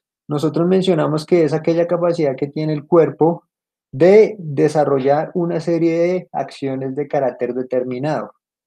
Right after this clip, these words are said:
¿sí? Ahí nosotros vamos a ver lo que es la correlación entre las habilidades motrices básicas y estas capacidades coordinativas. ¿Por qué? Porque cuando nosotros hablamos de capacidades coordinativas,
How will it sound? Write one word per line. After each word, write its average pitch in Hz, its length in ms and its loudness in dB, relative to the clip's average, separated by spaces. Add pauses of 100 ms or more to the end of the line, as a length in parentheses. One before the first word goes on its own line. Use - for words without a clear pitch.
(220)
¿sí? 151 360 0
Ahí 147 200 0
nosotros 190 480 2
vamos 196 440 2
a 190 140 6
ver 156 340 4 (340)
lo 160 160 -6
que 160 240 0
es 147 60 0
la 151 140 -2
correlación 165 600 -4
entre 147 200 -6
las 165 200 -2
habilidades 135 520 0
motrices 143 480 -8
básicas 156 600 -6
y 151 140 -2
estas 135 260 -8
capacidades 151 640 -2
coordinativas. 131 880 -4 (460)
¿Por - 260 0
qué? 175 340 4 (240)
Porque 160 340 -2
cuando 160 240 -4
nosotros 156 360 -4
hablamos 170 340 -2
de 175 100 -4
capacidades 175 640 0
coordinativas, 160 920 -2